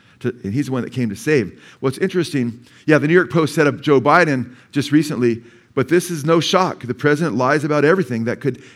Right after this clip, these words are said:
inc-, be, inconvenience him. Asked point blank if he'd lied to the American people about never, ever speaking to Hunter about business, he barked, "No." This lie about a lie, as Joe likes to say, is total malarkey.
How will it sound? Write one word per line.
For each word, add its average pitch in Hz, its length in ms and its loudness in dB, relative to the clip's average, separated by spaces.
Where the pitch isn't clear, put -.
inc-, 165 480 -6
be, 147 140 0
inconvenience 160 520 -2
him. 104 240 -4
Asked 139 320 -2
point 156 240 -6
blank 151 300 -2
if 143 120 -8
he'd 131 180 -4
lied 131 260 0
to 139 60 -10
the 120 80 -4
American 131 340 -4
people 135 240 -6
about 110 220 -4
never, 131 360 -4
ever 139 340 0
speaking 147 600 -4
to 127 100 -6
Hunter 143 260 -2
about 113 320 -2
business, 143 400 -2
he 127 140 -2
barked, 139 380 0
"No." 143 320 2
This 131 260 0
lie 131 240 2
about 131 360 0
a 117 100 0
lie, 139 440 0
as 113 220 -2
Joe 139 160 4
likes 131 260 -2
to 127 80 -6
say, 139 240 2
is 135 140 -2
total 135 260 -4
malarkey. 156 500 -4